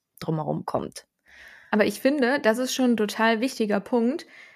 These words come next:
Speaker 2: Was heißt denn eigentlich Politik? Ne, ich finde, heute wird halt sehr schnell sehr viel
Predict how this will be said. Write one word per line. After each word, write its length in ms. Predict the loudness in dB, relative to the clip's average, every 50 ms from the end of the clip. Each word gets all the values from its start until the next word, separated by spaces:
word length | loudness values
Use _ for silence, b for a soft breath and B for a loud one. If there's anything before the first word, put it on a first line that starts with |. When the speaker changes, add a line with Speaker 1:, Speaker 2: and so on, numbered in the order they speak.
| B B -2
Speaker 2:
Was 280 | 0 0 0 0 2
heißt 240 | 2 2 2 2 0
denn 120 | 0 2
eigentlich 480 | 2 2 2 0 -2 -4 -6 -8 -10 _
Politik? 600 | -6 -4 -2 -2 -6 -2 -4 -4 -4 -4 -10 -8 _
Ne, 180 | 2 2 2 2
ich 120 | 2 0 2
finde, 240 | 2 2 2 0 B B B B B B B
heute 380 | 0 0 0 2 2 2 4 4
wird 160 | 2 2 2
halt 320 | 2 2 2 2 -2 -8 -18 -20 _ _ -10
sehr 340 | -10 0 4 4 6 6 4
schnell 420 | 2 0 0 2 4 4 4 2
sehr 260 | 4 4 4 4 4 2
viel 560 | 0 -4 0 4 8 8 8 8 6 2